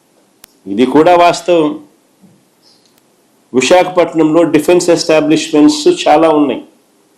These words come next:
విశాఖపట్నంలో డిఫెన్స్ ఎస్టాబ్లిష్‌మెంట్స్ అన్నీ చాలా ఉన్నాయి. ఎయిర్‌పోర్ట్ గన కావాలి అని అంటే, కట్టాలి అని అంటే వారి పర్మిషన్స్ అన్నీ కూడా తప్పనిసరి.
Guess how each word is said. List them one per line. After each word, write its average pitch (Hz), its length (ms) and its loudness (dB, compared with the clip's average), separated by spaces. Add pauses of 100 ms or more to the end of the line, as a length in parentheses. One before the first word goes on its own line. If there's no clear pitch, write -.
(1040)
విశాఖపట్నంలో 143 840 -2 (760)
డిఫెన్స్ 147 400 0
ఎస్టాబ్లిష్‌మెంట్స్ 135 840 -2
అన్నీ 135 240 -2 (100)
చాలా 180 220 2
ఉన్నాయి. 160 300 0 (1080)
ఎయిర్‌పోర్ట్ 165 500 2
గన 151 220 0
కావాలి 156 640 0
అని 151 120 0
అంటే, 135 320 -2
కట్టాలి 160 580 0
అని 147 100 0
అంటే 127 280 -2 (800)
వారి 123 240 0
పర్మిషన్స్ 151 680 -2
అన్నీ 135 220 0
కూడా 143 180 2
తప్పనిసరి. 151 640 -4